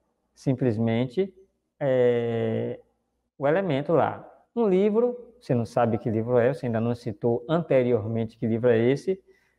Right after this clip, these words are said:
dentre tantas outras possibilidades, exige uma narrativa.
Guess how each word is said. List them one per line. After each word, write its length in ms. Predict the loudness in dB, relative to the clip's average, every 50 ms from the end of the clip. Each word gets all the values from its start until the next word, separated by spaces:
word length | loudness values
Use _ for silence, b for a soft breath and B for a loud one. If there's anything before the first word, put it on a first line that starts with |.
| b b _ -12
dentre 460 | -4 0 0 0 2 0 0 -2 -2
tantas 520 | -2 -2 -2 -2 0 2 2 2 2 2
outras 320 | 0 -2 0 0 -2 -2 0
possibilidades, 880 | 0 -2 -2 0 0 0 0 2 0 0 0 2 2 2 2 0 -4 -2 0
exige 500 | 0 2 2 2 0 0 0 -4 -8 -6 -4
uma 300 | -2 0 2 2 2 2
narrativa. 960 | 0 0 0 -2 -2 -4 -6 -6 0 2 2 2 2 0 -2 -4 -8 -8